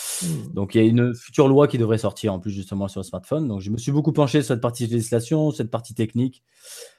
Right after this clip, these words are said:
Speaker 2: dessus. Et puis, euh, voilà, voilà, en tout cas, on, on est en train de travailler là-dessus, sur, euh,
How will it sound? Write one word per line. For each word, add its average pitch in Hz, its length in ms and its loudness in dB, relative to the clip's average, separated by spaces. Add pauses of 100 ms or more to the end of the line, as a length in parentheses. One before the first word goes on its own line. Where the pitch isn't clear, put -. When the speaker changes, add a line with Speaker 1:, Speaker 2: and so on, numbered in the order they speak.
(160)
Speaker 2:
dessus. 151 600 4
Et 131 100 6
puis, 120 160 -4
euh, 104 420 0
voilà, 90 300 -4
voilà, 90 420 -6
en 90 80 -10
tout 90 120 -20
cas, 95 80 -6
on, 95 120 -6
on 90 380 -6
est 90 40 -6
en 90 40 -8
train 101 160 -10
de 87 40 -12
travailler 95 300 -4
là-dessus, 95 380 -6
sur, 90 300 -8
euh, 80 80 -16